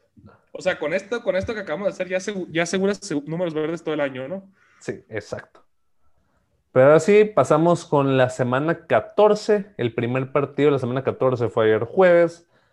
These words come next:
Speaker 2: Los Pats le ganaron a los Rams. Los Ram-, perdón, los Rams ganaron a los Pats. Obviamente. Ah, era favorito los Rams por cuatro y medio y vaya que cubrieron. Eh, obviamente sí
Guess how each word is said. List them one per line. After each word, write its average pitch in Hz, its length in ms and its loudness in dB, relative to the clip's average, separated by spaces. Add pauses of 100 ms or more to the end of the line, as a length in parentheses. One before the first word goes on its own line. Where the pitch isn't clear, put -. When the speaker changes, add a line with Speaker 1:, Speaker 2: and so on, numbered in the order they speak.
(220)
Speaker 2:
Los 110 340 -4
Pats 117 320 2
le 120 120 0
ganaron 107 200 0
a 110 40 -2
los 107 120 0
Rams. 135 640 -2
Los 95 280 -6
Ram-, 101 460 -6 (100)
perdón, 104 300 -6
los 95 140 -4
Rams 117 200 -2
ganaron 107 260 -2
a - 20 -6
los 98 100 -6
Pats. - 580 -4 (680)
Obviamente. 104 720 -4 (800)
Ah, 107 500 2 (300)
era 113 140 0
favorito 127 500 4
los 113 160 2
Rams 117 260 0
por 127 140 -2
cuatro 127 240 0
y - 20 -2
medio 127 440 2
y - 100 -16 (380)
vaya 113 380 2
que 117 120 -4
cubrieron. 120 580 2 (640)
Eh, 117 360 -2
obviamente 117 520 2
sí 117 560 -4